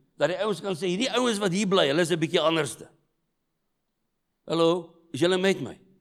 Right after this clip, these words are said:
Nee, ons, ons het nodig om 'n goeie getuies, eh, getuienis van die ouens buite te hê. Sê, "Wow, hierdie ou werk hard, man. Hierdie ou is 'n harde werker. Hierdie ou gee sy beste."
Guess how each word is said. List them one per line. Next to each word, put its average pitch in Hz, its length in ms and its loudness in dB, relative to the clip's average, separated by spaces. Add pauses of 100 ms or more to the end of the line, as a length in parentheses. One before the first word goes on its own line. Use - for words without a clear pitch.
(680)
Nee, 190 340 -2
ons, 196 300 -8
ons 196 220 -8
het 165 140 -6
nodig 165 420 0 (260)
om 180 180 -4
'n 165 60 0
goeie 170 640 -6 (180)
getuies, - 720 -4 (280)
eh, 123 200 -8
getuienis 170 600 -2
van 160 160 0
die 156 140 -2
ouens 165 300 2
buite 147 420 -2
te 107 100 -18
hê. 85 140 -18 (460)
Sê, 165 200 -8
"Wow, 185 280 0
hierdie 190 200 -4
ou 185 120 -4
werk 185 260 -2
hard, 170 300 -6
man. - 180 -20 (520)
Hierdie 196 260 0
ou 196 120 2
is 175 120 2
'n 165 40 -2
harde 170 380 0
werker. 139 420 -6 (400)
Hierdie 214 220 0
ou 214 80 6
gee 214 240 -2
sy 185 180 -2
beste." 143 480 -6